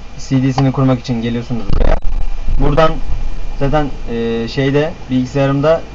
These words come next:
direkt şey çıkıyor. Şöyle C D'leri çıkıyor. Bundan sonra,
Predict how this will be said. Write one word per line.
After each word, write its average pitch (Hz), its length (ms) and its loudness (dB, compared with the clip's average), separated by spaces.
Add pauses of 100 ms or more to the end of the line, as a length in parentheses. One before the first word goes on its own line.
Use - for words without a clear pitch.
(420)
direkt 135 240 -4
şey 127 220 -4
çıkıyor. 151 400 -6 (800)
Şöyle 113 180 -6
C 131 220 -2
D'leri 123 300 -2
çıkıyor. 160 400 -6 (1600)
Bundan 143 180 0
sonra, 156 380 0